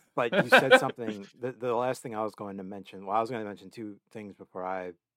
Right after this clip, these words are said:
Speaker 2: uh,
Speaker 1: Sure, yeah.
Speaker 2: before I stopped, but you s-, you mentioned one of the things I was gonna talk about, which is the camera movement. Like, you were talking about the handheld, um, camera movements at times, which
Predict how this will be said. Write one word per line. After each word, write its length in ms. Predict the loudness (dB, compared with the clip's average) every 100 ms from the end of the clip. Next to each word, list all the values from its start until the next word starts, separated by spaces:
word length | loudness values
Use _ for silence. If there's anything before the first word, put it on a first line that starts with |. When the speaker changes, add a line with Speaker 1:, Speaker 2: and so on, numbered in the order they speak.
| -8
Speaker 2:
uh, 200 | -6 -2
Speaker 1:
Sure, 260 | -2 -2 -2
yeah. 180 | -4 -4
Speaker 2:
before 60 | -6
I 80 |
stopped, 440 | -8 -6 -4 -6 _
but 160 | -16 -16 _ _ _
you 100 | -18 -16
s-, 200 | -16 -14
you 120 | -10
mentioned 500 | -8 -8 -10 -12 -12
one 140 | -10 -8
of 40 |
the 60 | -10
things 180 | -8
I 40 | -8
was 80 | -10
gonna 120 | -12
talk 180 | -12 -12
about, 160 | -14
which 100 | -16
is 140 | -20 -20
the 80 |
camera 320 | -16 -10 -10 -10
movement. 320 | -12 -14 -18
Like, 180 | -18 -16
you 100 | -14
were 100 | -10
talking 280 | -8 -8 -8
about 180 | -10
the 80 | -10
handheld, 720 | -14 -12 -12 -12 -12 -12 -12 _ _ _ _ _ _ -14
um, 580 | -12 -12 -16 -20 -20 -20 -12
camera 300 | -8 -6 -6
movements 380 | -8 -12 -12
at 100 | -14
times, 540 | -10 -10 -10 -12 -18 _ _ _ _ _ -10
which 500 | -8 -8 -8 -14